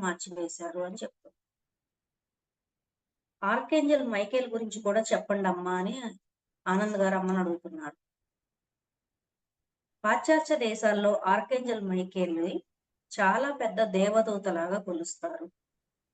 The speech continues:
ఆయన పురుషుడుగానే వ్యక్తమయ్యాడు,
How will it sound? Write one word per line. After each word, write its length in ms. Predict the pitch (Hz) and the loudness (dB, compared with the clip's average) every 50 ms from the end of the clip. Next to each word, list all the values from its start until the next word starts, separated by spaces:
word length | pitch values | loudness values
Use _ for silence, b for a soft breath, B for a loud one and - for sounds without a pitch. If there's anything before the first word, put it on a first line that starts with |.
| _ _ _ _ _ _ _ _ _ _ _ - | _ _ _ _ _ _ _ _ _ _ _ 0
ఆయన 300 | 214 214 214 214 196 190 185 190 - - _ - | 0 2 2 2 4 2 2 2 0 -4 _ -2
పురుషుడుగానే 720 | 214 240 254 - 269 262 277 277 277 262 247 247 277 294 | -2 -2 -2 -4 -4 -4 0 2 2 2 2 2 2 2
వ్యక్తమయ్యాడు, 800 | 277 254 - - - 208 208 196 185 175 175 165 151 175 165 | 2 2 0 0 -2 -2 0 2 0 0 0 -2 -4 -6 -10